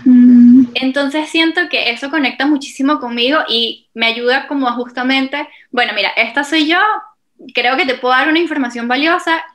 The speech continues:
Speaker 2: creo, eh, desde lo que yo quiero enseñar,
Speaker 1: Te va a
Speaker 2: pues
Speaker 1: servir,
Speaker 2: básicamente
Speaker 1: claro.
Speaker 2: está
Speaker 1: Súper.
Speaker 2: como que, mira, encuentra tu brillo, ponle creatividad a la cosa. De hecho, yo le digo a la gente cuando me despido y que si la campanita, la cosa, no sé qué,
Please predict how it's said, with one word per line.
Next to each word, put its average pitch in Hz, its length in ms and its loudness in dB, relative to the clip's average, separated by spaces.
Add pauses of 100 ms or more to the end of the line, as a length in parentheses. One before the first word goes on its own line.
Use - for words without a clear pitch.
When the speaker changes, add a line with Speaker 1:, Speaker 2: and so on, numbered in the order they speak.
(140)
Speaker 2:
creo, 302 580 -2
eh, 226 320 -6
desde 208 460 -8
lo 220 140 -4
que 208 200 -8
yo 226 180 -4
quiero 285 240 -2
enseñar, 262 480 -4 (280)
Speaker 1:
Te 269 80 -6
va 262 60 0
a 254 40 2
Speaker 2:
pues - 80 -4
Speaker 1:
servir, 269 220 0
Speaker 2:
básicamente 294 760 0
Speaker 1:
claro. 285 200 -8 (760)
Speaker 2:
está 262 280 -2
Speaker 1:
Súper. 240 100 -2
Speaker 2:
como 330 240 -2
que, 240 100 -2
mira, 262 220 0 (160)
encuentra 247 560 -4
tu 302 120 -4
brillo, 202 440 -4
ponle 220 260 -4
creatividad 240 400 -2
a 226 40 0
la 262 120 -2
cosa. 262 220 -8
De 208 80 -6
hecho, 247 160 -10 (240)
yo 233 120 -2
le 240 280 -2
digo 269 120 -2
a 277 40 -2
la 233 140 -4
gente 233 520 -8
cuando 214 240 -8
me 196 140 -6
despido 240 440 -2
y 214 100 -4
que 214 60 -12
si - 140 -16
la 202 120 -8
campanita, 202 500 -8
la 190 100 -4
cosa, 226 220 -8
no 226 80 -20
sé - 100 -14
qué, 247 120 -10